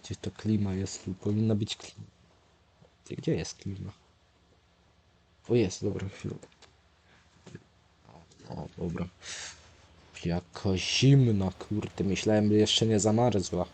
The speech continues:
I tak. Tam moje poletko.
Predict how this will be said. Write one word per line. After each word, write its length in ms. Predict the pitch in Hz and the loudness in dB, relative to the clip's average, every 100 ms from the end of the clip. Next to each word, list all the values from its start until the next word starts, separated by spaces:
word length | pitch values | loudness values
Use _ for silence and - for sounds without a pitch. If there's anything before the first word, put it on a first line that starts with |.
| - 92 | -6 -6
I 80 | |
tak. 280 | 92 98 90 - - - - - - - - - - - - - - - - - - - - - | -4 -4 -4 -8 -18 -20 -20 -20 -20 -20 -20 -20 -20 -20 -20 -20 -20 -20 -20 -20 -20 -20 -12 -2
Tam 140 | 95 | 0
moje 440 | 92 92 90 90 - 90 | 2 2 0 -2 -4 -2
poletko. 600 | 92 90 - - 101 | -2 -2 -4 -4 -2